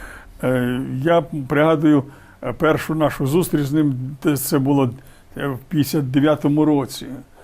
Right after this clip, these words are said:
коли він нашумів тим, що він написав статтю проти Довженківського в-, виспренного цього романтизму.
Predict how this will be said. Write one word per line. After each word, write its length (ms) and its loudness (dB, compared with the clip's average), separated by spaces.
коли 320 2
він 240 4
нашумів 520 2
тим, 220 2
що 140 -2
він 100 4
написав 480 0
статтю 340 -2
проти 400 -2
Довженківського 1000 0
в-, 440 -6
виспренного 760 2
цього 300 2
романтизму. 800 2